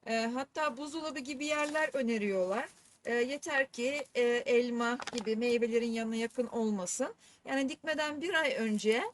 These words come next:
e, buzdolabı gibi bir yerde ya da serin bir ortamda, e, muhafaza edilmesi gerekiyor lale soğanlarının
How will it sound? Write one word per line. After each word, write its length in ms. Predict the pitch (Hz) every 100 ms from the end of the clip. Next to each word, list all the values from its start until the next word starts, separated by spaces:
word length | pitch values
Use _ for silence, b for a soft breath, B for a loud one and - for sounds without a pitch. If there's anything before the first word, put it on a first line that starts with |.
| B B B -
e, 240 | 254 254 311
buzdolabı 480 | 320 330 294 208
gibi 300 | 208 185 196
bir 80 | 220
yerde 420 | 294 269 240 -
ya 320 | 190 240 269 220
da 220 | 226 254 _ -
serin 420 | - 302 302 294
bir 100 | 269
ortamda, 720 | 240 226 233 202 185 202 302 - - - -
e, 140 | 220 214
muhafaza 500 | 220 220 220 226 220
edilmesi 480 | 208 202 190 202 190
gerekiyor 540 | 190 185 - 185 185 208
lale 340 | 196 185 190
soğanlarının 800 | - 208 190 185 185 190 202